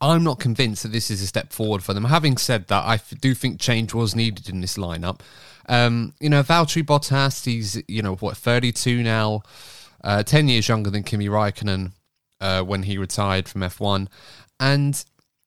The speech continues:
with respect to Valtteri Bottas, there were,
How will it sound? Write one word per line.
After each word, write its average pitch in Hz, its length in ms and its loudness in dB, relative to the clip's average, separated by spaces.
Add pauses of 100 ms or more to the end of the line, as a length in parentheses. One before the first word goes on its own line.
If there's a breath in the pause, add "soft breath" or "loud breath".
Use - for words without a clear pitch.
(340)
with 147 380 -4
respect - 540 0
to 117 120 -2
Valtteri 101 400 -2
Bottas, 95 480 -4
there 127 260 -2
were, 120 340 4